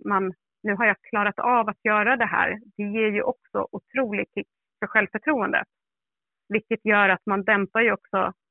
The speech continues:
smärtkänslorna. För att man släpper ju inte fram dem när man är glad.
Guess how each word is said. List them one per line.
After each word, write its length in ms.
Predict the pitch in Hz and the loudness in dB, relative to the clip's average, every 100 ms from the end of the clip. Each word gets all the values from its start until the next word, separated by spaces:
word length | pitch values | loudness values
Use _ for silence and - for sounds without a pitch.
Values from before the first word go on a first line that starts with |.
| _ _ _ _ - | _ _ _ _ -6
smärtkänslorna. 840 | 220 _ 254 254 - 196 196 196 _ _ _ _ | -6 _ 0 0 0 -2 0 -2 _ _ _ _
För 80 | - | -2
att 160 | 196 - | -2 -2
man 120 | 202 | -6
släpper 320 | - 220 - | -4 -8 -2
ju 60 | 233 | -4
inte 160 | 214 202 | -4 -4
fram 280 | 262 254 202 | 2 2 2
dem 260 | 175 175 185 | -2 -2 -2
när 100 | 180 | -2
man 160 | 180 | -2
är 40 | 180 | -2
glad. 380 | 214 226 175 | 0 0 -2